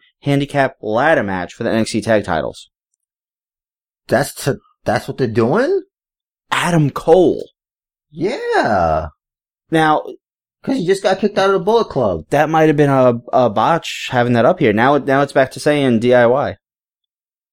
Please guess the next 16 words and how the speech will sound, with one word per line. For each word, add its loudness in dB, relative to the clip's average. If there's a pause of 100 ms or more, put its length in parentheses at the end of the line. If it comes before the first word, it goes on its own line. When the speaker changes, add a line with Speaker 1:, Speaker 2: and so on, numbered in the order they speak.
(640)
Speaker 2:
Oh, -2
I -4
don't 0
know, 2
bro. 0 (400)
Maybe -4 (200)
they -2
changed -4
their -4
mind. -8
Speaker 1:
Maybe 2
Adam 2
Cole 2
will 0
take, 0 (760)
um, -2